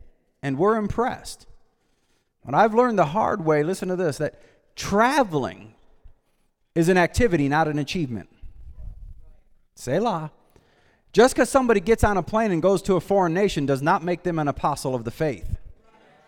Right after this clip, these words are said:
It just means they bought an airplane ticket. So I wanna say it again. Traveling is an activity, not an achievement.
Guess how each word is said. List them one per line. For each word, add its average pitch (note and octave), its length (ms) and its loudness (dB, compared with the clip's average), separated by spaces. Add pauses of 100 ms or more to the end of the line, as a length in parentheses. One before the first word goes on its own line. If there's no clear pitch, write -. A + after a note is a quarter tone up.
(520)
It D#3+ 100 2
just F3+ 240 2
means F3 200 0
they E3+ 100 6
bought E3 220 4
an D3+ 100 2
airplane D#3+ 420 0
ticket. - 320 -6 (1300)
So E3 140 2
I - 20 6
wanna F3 140 4
say G3+ 240 4
it F3+ 40 4
again. F3 320 2 (180)
Traveling G3 680 4
is E3+ 140 2
an F3 80 2
activity, E3+ 640 2
not G3 420 2
an E3+ 140 0
achievement. D#3 580 -2